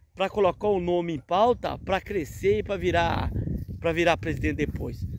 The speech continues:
João Dória já mostrou que não, é um péssimo político. Ciro Gomes é outro péssimo político.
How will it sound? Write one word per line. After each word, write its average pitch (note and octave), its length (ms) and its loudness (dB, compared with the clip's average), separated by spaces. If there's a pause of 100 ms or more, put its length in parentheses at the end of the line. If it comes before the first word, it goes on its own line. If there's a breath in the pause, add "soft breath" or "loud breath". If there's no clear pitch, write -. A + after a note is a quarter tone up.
João C#4 220 0
Dória D#4 540 2 (960)
já G#3+ 180 0
mostrou G3 340 -2
que - 140 -8
não, D#3 680 -4 (200)
é - 80 -4
um F#3 80 -4
péssimo G3+ 560 0
político. - 520 -8 (320 loud breath)
Ciro C#4 320 0
Gomes D4 540 -2 (960)
é A#3+ 100 4
outro G3+ 380 4 (320)
péssimo G3 580 -2
político. D3 580 -10